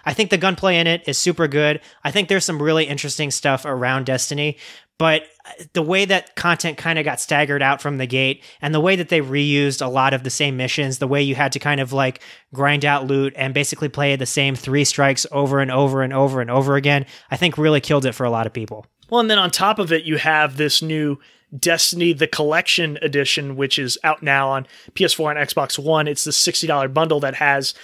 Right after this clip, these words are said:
Speaker 2: the base game and all D L C, including this latest one, Rise of Iron. So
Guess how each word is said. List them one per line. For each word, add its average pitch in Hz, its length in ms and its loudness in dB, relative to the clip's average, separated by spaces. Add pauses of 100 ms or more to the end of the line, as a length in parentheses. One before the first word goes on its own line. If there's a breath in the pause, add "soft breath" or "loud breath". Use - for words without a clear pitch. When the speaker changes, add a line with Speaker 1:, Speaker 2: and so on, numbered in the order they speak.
(220 loud breath)
Speaker 2:
the 175 80 2
base 165 320 2
game 165 320 2
and 156 160 0
all 175 200 2
D 160 140 -2
L 151 120 2
C, - 280 0
including 196 540 0
this 160 180 -2
latest 175 360 -2
one, 135 320 -8
Rise 143 340 0
of 127 180 -8
Iron. 143 460 -2 (400 loud breath)
So 165 540 2